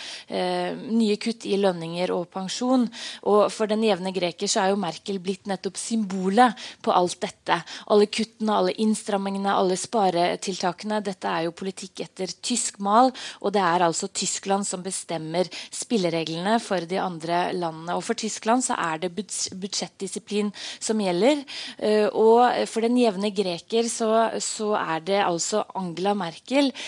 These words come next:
som styrer alt det vonde som, som skjer i Hellas. Merkel karikeres i greske aviser som nazist med Hitlerbart,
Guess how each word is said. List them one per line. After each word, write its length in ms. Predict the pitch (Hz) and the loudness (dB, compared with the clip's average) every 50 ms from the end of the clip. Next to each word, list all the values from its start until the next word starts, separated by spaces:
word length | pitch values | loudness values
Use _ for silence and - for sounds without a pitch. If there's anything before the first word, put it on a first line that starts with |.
| - - - | -12 -10 -8
som 400 | - - - 214 190 208 220 226 | -4 0 2 4 4 4 2 0
styrer 880 | 220 - - - - - 247 220 180 165 165 160 160 190 208 214 208 202 | -2 -4 -8 -8 -6 -4 -2 -2 0 0 0 2 4 4 4 6 6 4
alt 240 | 175 170 170 160 - | 4 4 2 0 -2
det 100 | 202 196 | -4 -2
vonde 360 | 190 208 202 170 165 160 160 | -2 -2 -2 -2 -2 -4 -6
som, 380 | 156 - 196 190 185 185 180 - | -4 -2 -4 -4 -4 -4 -6 -6
som 180 | - - 196 | -6 -6 -4
skjer 300 | 190 - - 175 160 156 | -4 -4 -2 -2 -2 -2
i 80 | 175 196 | -2 -2
Hellas. 420 | 196 165 160 180 220 254 262 - - - - - - - - | -2 0 2 4 4 4 4 2 -4 -8 -10 -14 -14 -10 -4
Merkel 600 | 196 180 180 165 165 - - 208 202 202 196 196 | 0 0 0 0 -2 -6 -4 -2 0 0 0 0
karikeres 640 | 190 - 202 190 196 - 190 170 165 170 185 - - | 0 -2 -2 -2 -2 -2 -4 -4 -2 -2 -4 -6 -6
i 80 | 196 180 | -6 -4
greske 340 | 185 202 196 170 - - | -2 -2 -2 -2 -4 -4
aviser 400 | 185 180 165 180 170 - - 190 | -6 -6 -6 -6 -8 -8 -8 -6
som 300 | 175 - - - 185 185 180 180 | -4 -4 -4 -4 -4 -6 -6 -6
nazist 640 | 185 196 185 - - - 269 277 - - - - - | -4 -4 -4 -2 -2 -2 -2 -2 -4 -8 -10 -12 -10
med 240 | 196 190 190 190 185 | -6 -4 -4 -4 -4
Hitlerbart, 680 | - 202 - - - 185 180 165 190 240 262 - - - | -6 -8 -10 -8 -6 -4 -2 2 2 2 2 0 -4 -10